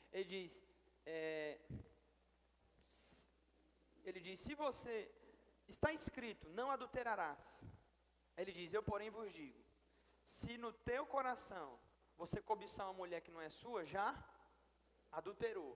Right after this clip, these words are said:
Sim ou não? Já adulterou. Porque a graça não dá margem pro pecado.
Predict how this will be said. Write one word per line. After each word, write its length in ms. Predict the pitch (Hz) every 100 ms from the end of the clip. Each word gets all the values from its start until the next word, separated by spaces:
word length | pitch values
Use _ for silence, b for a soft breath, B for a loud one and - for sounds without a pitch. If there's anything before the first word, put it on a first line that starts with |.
| -
Sim 180 | - 233
ou 80 | 220
não? 200 | 147 120 - - - - - - - - -
Já 180 | 143 156
adulterou. 520 | 151 175 240 214 139 - - - - - - - - _ _ _ _ -
Porque 220 | - -
a 80 | 190
graça 400 | 185 196 220 220
não 120 | 214
dá 120 | 214
margem 400 | 214 196 202 202
pro 160 | 208 214
pecado. 580 | 214 - - 160 135